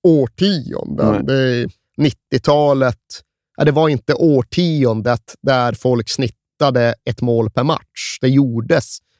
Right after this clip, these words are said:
Speaker 1: liksom inte. Så, ja, men han är tjugo år och jag vet inte om världen snurrar runt honom eller om han snurrar runt världen. För, alltså, det tar ju aldrig, det är så jä-,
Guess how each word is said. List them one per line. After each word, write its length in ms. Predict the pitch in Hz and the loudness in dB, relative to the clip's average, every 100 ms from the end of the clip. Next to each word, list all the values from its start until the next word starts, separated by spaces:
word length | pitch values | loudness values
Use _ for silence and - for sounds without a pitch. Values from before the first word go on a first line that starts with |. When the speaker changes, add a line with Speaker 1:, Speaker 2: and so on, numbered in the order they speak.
| - | -6
Speaker 1:
liksom 300 | 139 - 123 | -4 -2 -2
inte. 500 | 113 - _ - 151 - _ _ _ _ _ _ | -4 -10 _ -2 -2 -2 _ _ _ _ _ _
Så, 540 | - - 156 151 147 143 - _ _ _ - | -8 0 4 4 2 0 -6 _ _ _ -6
ja, 120 | 156 | 0
men 100 | 165 | 0
han 100 | 175 | 2
är 60 | 170 | 0
tjugo 520 | - 185 185 156 160 | 2 2 2 4 4
år 340 | 170 180 165 | 4 2 2
och 60 | 160 | 2
jag 60 | 160 | 0
vet 120 | 165 | -2
inte 340 | 170 _ - | -4 _ 0
om 160 | 165 143 135 - - | 0 0 -6 -10 -2
världen 460 | 156 160 156 156 | 0 0 0 -2
snurrar 440 | - 156 151 143 147 | -2 0 2 2 0
runt 240 | 151 131 | -2 0
honom 600 | 165 147 123 143 185 165 | 0 0 -2 0 0 0
eller 200 | 156 151 | 0 0
om 80 | 135 | 0
han 260 | 143 135 | -2 -2
snurrar 500 | 127 - 143 127 131 | -4 0 0 2 0
runt 260 | 127 123 - | 0 -2 -2
världen. 640 | 160 180 170 123 110 113 | 0 0 0 -2 -4 -6
För, 260 | 110 127 120 _ _ _ _ _ - | -4 -2 -2 _ _ _ _ _ -8
alltså, 160 | - | 0
det 80 | 156 | 0
tar 200 | - 156 | 0 0
ju 60 | 147 | 0
aldrig, 340 | 165 147 143 | 0 0 0
det 220 | 160 - | -2 -2
är 60 | 170 | -4
så 220 | - 170 | -2 0
jä-, 340 | 151 - - | 0 -2 -12